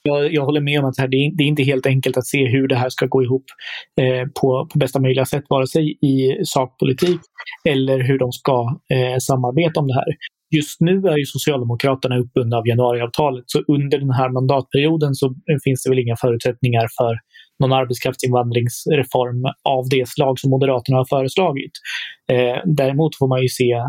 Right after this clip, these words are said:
under nästa mandatperiod eller senare, kommer det vara så att Moderaterna villkorar en arbetskraftsinvandringsreform på bidragsreformer, kanske på sänkt a-kassa eller på li-, liknande. Nu vet jag att de inte,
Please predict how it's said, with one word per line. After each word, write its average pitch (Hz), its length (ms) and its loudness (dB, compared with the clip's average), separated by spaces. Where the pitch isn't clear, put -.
under 127 180 2
nästa 123 360 -4
mandatperiod 135 640 0
eller 127 120 0
senare, 139 480 0
kommer 143 240 0
det 139 60 -2
vara 131 220 0
så 127 140 -2
att 120 100 -2
Moderaterna 123 640 0
villkorar 170 720 0
en 151 160 0
arbetskraftsinvandringsreform 123 1300 0
på 131 80 0
bidragsreformer, 120 920 0
kanske 123 180 -2
på 127 100 2
sänkt 131 400 -2
a-kassa 127 580 -2
eller 123 140 0
på 135 140 -2
li-, 131 220 0
liknande. 131 460 0
Nu 127 100 2
vet 131 240 2
jag 139 100 -2
att 131 80 -8
de 127 140 0
inte, 123 260 -2